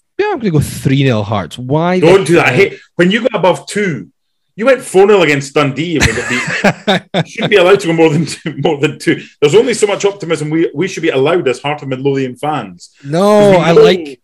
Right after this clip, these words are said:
Speaker 1: I like it. I like it. I like it. And do I, can I say just keep, keep saying Barry Mackay?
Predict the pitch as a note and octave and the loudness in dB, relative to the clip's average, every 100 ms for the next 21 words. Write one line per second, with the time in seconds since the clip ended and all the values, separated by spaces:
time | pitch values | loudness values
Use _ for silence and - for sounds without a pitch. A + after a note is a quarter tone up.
0 | _ _ D3 D#3 E3+ F#3 D3+ G2+ G#2+ C#3+ | _ _ -8 -2 -2 0 -2 -6 -8 -8
1 | C3+ C#3+ - B2 - _ A#2+ A#2 A2+ A2+ | -2 -2 0 -4 -6 _ -8 -6 -6 -6
2 | - - _ A2 A2+ A2+ A2+ G#2 - - | -10 -12 _ -4 -2 -2 -4 -6 -10 -14
3 | _ _ _ _ _ _ _ _ _ _ | _ _ _ _ _ _ _ _ _ _
4 | _ - - - - - E3+ D#3+ F3+ F#3 | _ -16 -16 -16 -16 -6 -4 -2 -2 -2
5 | F3+ - F3 E3 F3+ - F3 E3 E3 E3+ | -6 -4 -6 -6 -10 -6 -6 -4 -2 -2
6 | E3 E3 E3 E3 | -4 -4 -4 -4